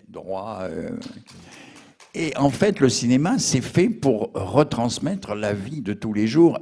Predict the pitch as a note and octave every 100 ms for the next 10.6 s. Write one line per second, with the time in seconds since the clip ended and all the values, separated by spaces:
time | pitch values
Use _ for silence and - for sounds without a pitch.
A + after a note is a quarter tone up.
0 | - G2+ A2 G#2 - - F#2 F#2 F#2+ G#2+
1 | G2+ - F2 F2+ F2+ - C#3+ D#3+ D#3 -
2 | - - - _ - F2+ F2+ F2+ F#2 G#2
3 | G2 F#2 F#2 F2+ F#2 - - G2+ F#2 F#2
4 | E2+ E2+ F#2+ F#2 G#2 G2 F2 E2 F2+ F#2
5 | F2+ E2 D#2+ E2 - E2 - F#2+ - F2+
6 | - G2 - E2 E2 E2 C3 F#3+ - -
7 | _ _ _ _ _ _ _ _ _ _
8 | _ F2+ E2 F#2+ F2 E2+ E2 E2 F2 F#2+
9 | E2+ E2 G2 E2+ D#2 F2+ E2+ F2 E2+ D#2+
10 | F2 G#2 A2+ D2 - -